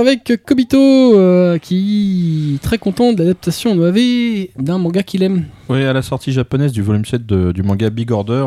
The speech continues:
Speaker 2: euh, écrit par Sakae Ezuno, à qui on doit Mirai Nikki, on apprend que l'édition limitée du tome huit de Big Order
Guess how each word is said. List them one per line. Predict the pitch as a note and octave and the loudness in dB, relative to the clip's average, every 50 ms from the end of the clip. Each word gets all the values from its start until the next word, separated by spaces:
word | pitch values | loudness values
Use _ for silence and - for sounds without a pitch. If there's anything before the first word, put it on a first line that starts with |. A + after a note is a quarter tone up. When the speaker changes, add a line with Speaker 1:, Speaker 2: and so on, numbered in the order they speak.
| A2+ | -4
Speaker 2:
euh, | F#2+ F2 E2+ E2 - - - | -4 -4 -4 -6 -8 -8 -10
écrit | A2 - - B2+ A#2 | -12 -10 -8 -10 -8
par | - G2+ F2+ F#2 F#2 | -6 -4 -4 -4 -4
Sakae | - - A2 - - A2 A2 A2+ A2 - _ | -4 -6 -6 -4 -2 -2 -2 -2 -2 -4 _
Ezuno, | - A2 G2+ G#2 G2+ A2 C#3 E3+ - - - - - - - - - - | -6 -4 -4 -2 -2 -2 -2 -4 -6 -12 -20 -20 -20 -20 -20 -18 -10 -6
à | G#2+ G2+ | -6 -6
qui | - - A#2 | -4 -4 -4
on | G#2+ A2 G#2 | -2 -2 0
doit | G#2+ A2 A2+ A2+ A2 G2+ | 0 0 2 2 2 2
Mirai | G2+ G#2+ G#2 G2+ G2+ | 0 0 0 0 0
Nikki, | G2+ G#2 G#2 G2+ - - D#3 | 0 0 -2 -2 -2 -4 -2
on | C#3+ A#2+ | -2 0
apprend | G#2+ G#2 - C3 B2+ | -2 -2 -4 -6 -6
que | - - G#2+ | -4 -4 -4
l'édition | A2+ A2+ A2+ A2+ - - - C3 B2+ B2 | -4 -4 -4 -4 -6 -4 -2 -2 0 0
limitée | A#2+ A#2+ A#2+ A#2+ A#2 - - C3 | 2 2 2 0 0 0 -2 -2
du | B2+ A2 G#2 | -2 -2 -4
tome | - A2+ A2 A2 A2 | -2 -2 -2 -2 0
huit | A#2+ B2+ A#2+ | -2 -2 -2
de | G#2+ G#2+ | -2 -4
Big | F#2+ G2+ A#2+ A#2 A#2 | -2 -2 -2 0 0
Order | A2+ - G#2 A2 A2 A2 | 0 0 0 0 0 -2